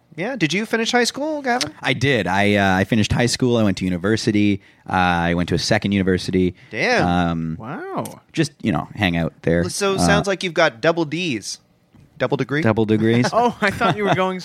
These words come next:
Speaker 3: uh, s-, knowing you, James, when you said that, I thought you were going somewhere else with that.
Speaker 1: What do you mean?
Speaker 3: Somewhere, uh, you know, in the, the rude territory.
Speaker 1: Oh.
Speaker 2: Oh. No, I do have two degrees. Uh, I have a degree in, uh, pharmacology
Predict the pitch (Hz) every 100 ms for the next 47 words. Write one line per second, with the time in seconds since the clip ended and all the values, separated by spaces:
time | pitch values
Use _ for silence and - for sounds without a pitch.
0 | - 190 180 170 - 196 196 208 196 208
1 | 196 165 165 160 175 185 185 185 175 214
2 | 196 170 175 165 170 175 170 156 165 160
3 | 156 147 - 160 151 208 269 233 - 143
4 | - 98 - - - _ _ _ - -
5 | 151 160 160 135 104 - - - - 185
6 | 165 160 160 170 180 175 165 185 170 156
7 | 160 160 160 156 156 156 165 196 190 180
8 | 156 143 135 - 147 120 113 120 113 110
9 | 123 196 165 110 131 - - - - -
10 | - - 135 127 98 120 127 120 - 143
11 | 127 110 104 107 139 - _ - 101 98
12 | 95 95 104 104 98 101 101 98 92 90
13 | 87 85 - 104 98 - 113 135 143 170